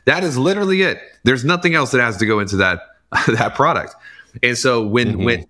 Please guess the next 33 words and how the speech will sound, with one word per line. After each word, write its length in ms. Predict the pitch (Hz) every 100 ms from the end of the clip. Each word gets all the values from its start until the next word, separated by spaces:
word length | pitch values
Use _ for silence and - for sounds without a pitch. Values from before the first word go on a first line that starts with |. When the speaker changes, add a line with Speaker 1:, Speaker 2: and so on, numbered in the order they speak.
| -
Speaker 1:
you 320 | 123 104 -
develop 420 | - 127 165 190 147
a 60 |
system, 400 | 131 196 196 110
you're, 260 | 104 110 104
you're, 300 | 110 113 -
you're 140 | 110
really 320 | 107 139 165 139
needing 320 | 120 113 104
to 120 | 107
say, 200 | - 95
"Look, 320 | 92 78 - _ _ _ _ _ _ _ _ _ _ _ _
how 220 | 123 135
do 100 | 156
I 60 | 156
reduce 560 | 127 110 107 110 110
Mike's 600 | 101 95 92 - - - _ _ _ _ _ _
bandwidth 640 | 92 90 117 120 113 113 104
for 200 | - 101
this 520 | 87 90 - - - _ _ _
from 240 | - 104
an 100 | 95 -
eighty 240 | 110 117
percent 500 | 123 120 - 110 95 -
to 120 | 98
a 60 | 85
ten 360 | - 104 98
percent? 420 | 90 87 - 82 -
And 120 | 90
I 60 | 101
need 180 | 104
the 80 | 87
system 760 | - - - - 104 87 87